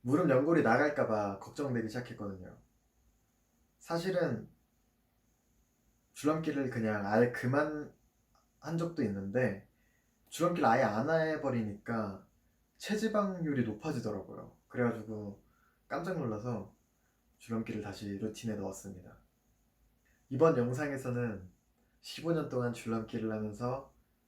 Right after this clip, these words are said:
좋아진 거에 대해서 이야기를 해봤습니다. 요약하자면 줄넘기를 하면서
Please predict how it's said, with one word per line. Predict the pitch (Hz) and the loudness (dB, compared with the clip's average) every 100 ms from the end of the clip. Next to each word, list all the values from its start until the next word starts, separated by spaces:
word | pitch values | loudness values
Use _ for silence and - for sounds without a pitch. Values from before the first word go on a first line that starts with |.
| _ | _
좋아진 | - 127 127 127 | 4 6 6 2
거에 | 113 107 | 0 0
대해서 | 98 98 95 101 95 - - _ | 0 -6 -8 -10 -10 -14 -20 _
이야기를 | - 110 107 107 | -4 -2 -2 -2
해봤습니다. | 110 107 - - 90 85 90 - _ _ _ _ _ - | -4 -6 -8 -14 -16 -16 -18 -20 _ _ _ _ _ -2
요약하자면 | 113 117 117 104 110 151 185 - _ _ _ _ _ _ | 0 0 -2 -2 -2 -4 -4 -10 _ _ _ _ _ _
줄넘기를 | - 123 127 127 123 117 | -2 2 2 2 0 0
하면서 | 110 101 117 151 170 | -2 -4 -4 -4 -6